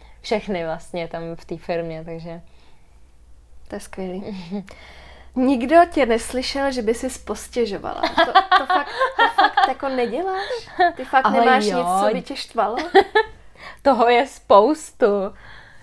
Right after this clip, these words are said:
Speaker 1: Já si myslím, že si stěžuju každý den.
Speaker 2: A na co si stěžuješ?
Speaker 1: Třeba na autobusáky, nebo, nebo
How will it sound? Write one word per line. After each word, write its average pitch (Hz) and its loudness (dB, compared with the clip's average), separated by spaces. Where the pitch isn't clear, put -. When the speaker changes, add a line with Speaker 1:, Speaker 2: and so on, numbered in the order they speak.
Speaker 1:
Já 220 6
si 262 -2
myslím, 233 0
že 214 0
si 208 -4
stěžuju 190 -2
každý 170 -6
den. 160 -12
Speaker 2:
A - -12
na 214 -8
co 302 -8
si 247 -10
stěžuješ? 190 -14
Speaker 1:
Třeba 214 -4
na 208 -4
autobusáky, 175 -6
nebo, 156 -10
nebo 180 -4